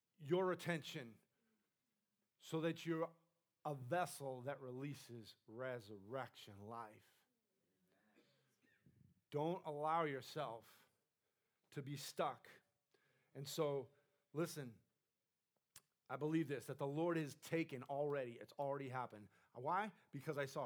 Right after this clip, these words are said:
it. He's trying to, he is already taken down the tree of knowledge of good and evil, where we constantly go to for our information. He's trying to knock, he's trying to get it knocked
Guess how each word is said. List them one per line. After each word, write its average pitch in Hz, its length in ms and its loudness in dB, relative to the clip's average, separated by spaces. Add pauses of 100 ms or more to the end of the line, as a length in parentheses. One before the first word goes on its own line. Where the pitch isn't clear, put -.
it. 104 80 -12 (2250)
He's 147 180 -8
trying 160 220 -4
to, 135 100 -6 (640)
he 156 200 2
is 139 260 0
already 165 380 2
taken 156 340 -4
down 139 340 -2 (2000)
the 135 80 -6
tree 151 320 4
of 135 80 4
knowledge 143 400 2
of 120 100 -6
good 139 160 0
and 143 140 0
evil, 123 220 -2
where 127 160 2
we 123 160 -6 (120)
constantly 175 540 0
go 147 240 4
to 131 120 -2
for 123 180 -6
our 123 160 0
information. 120 600 -8 (1080)
He's 143 120 -8
trying 170 240 2
to 147 60 0
knock, 151 380 2 (100)
he's 143 180 -6
trying 165 240 2
to 151 60 2
get 143 280 4
it - 120 -2
knocked 165 440 6